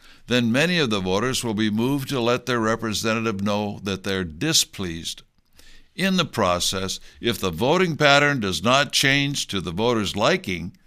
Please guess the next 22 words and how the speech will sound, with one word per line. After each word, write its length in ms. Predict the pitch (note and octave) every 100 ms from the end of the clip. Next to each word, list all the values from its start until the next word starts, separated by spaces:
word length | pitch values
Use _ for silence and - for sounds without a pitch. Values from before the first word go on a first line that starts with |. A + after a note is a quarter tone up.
| - - -
then 180 | A2 A2+
the 140 | G#2+
voters 480 | F2+ A2 B2 C3 G2
will 100 | F#2
probably 580 | - - D3 D#3 A2 F2+
vote 380 | E2 F#2+ G2 F#2
differently 560 | E3 - F2+ F2 B2+
in 140 | A2+ A#2
the 40 |
future. 540 | B2+ D3 D3 - C#2+ - _ - - - _ _ _ _ _ _ - -
This 300 | F#3+ F#3+ -
reinforces 880 | A2+ C#3+ D#3 C3 - C3 C#3 C#3 - -
accountability. 1080 | A2 - B2 B2 A2 G#2 F#2+ D#2+ D2+ C#2 - _ _ _ _ _ -
Representatives 840 | B2 D#3 D3+ G2+ B2 C3 D3 C3+ G#2+
are 160 | F2
more 260 | F2+ G#2+ C3+
likely 540 | C3 G#2 A2 B2+ C#3+
to 240 | - A#2 G2+
adhere 320 | F2 G#2+ A#2+
to 100 | C#3+
their 160 | C#3+
word, 380 | B2+ D#3 C#3+ E2